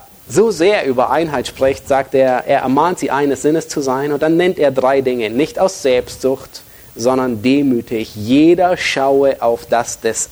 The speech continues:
anderen. Das ist die Gesinnung des Christus. Auf das des anderen schauend. Alexander Strauch, er gebraucht ein sehr gutes Beispiel.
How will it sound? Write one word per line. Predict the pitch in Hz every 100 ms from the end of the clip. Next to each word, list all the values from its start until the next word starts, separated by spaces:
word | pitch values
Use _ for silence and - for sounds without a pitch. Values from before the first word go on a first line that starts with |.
| -
anderen. | 147 165 180 156 131 120 113 117 101 - - - - - - - -
Das | 165 185
ist | 127 -
die | 117
Gesinnung | 117 110 139 147 117
des | 107
Christus. | - 131 135 107 - - -
Auf | 160 202 226 - -
das | 143 156 -
des | 127 120 -
anderen | 127 139 139 120 120
schauend. | 117 127 113 101 - - - - - - - - -
Alexander | 147 165 185 185
Strauch, | 151 - 185 190
er | 175
gebraucht | 143 139 151 165
ein | 151
sehr | 139 156
gutes | 156 185 131
Beispiel. | 135 170 - 131 139